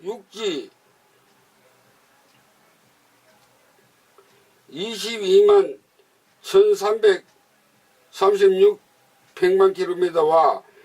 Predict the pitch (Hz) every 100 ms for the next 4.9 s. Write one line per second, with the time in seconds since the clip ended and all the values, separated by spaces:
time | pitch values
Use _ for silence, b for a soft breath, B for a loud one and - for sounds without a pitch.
0 | b - - 381 403 - 339 - 370 -
1 | 190 - 202 _ - 190 180 - b b
2 | b b 190 202 185 180 180 - 175 -
3 | _ _ _ _ _ - 165 190 196 -
4 | 151 170 160 147 147 170 147 -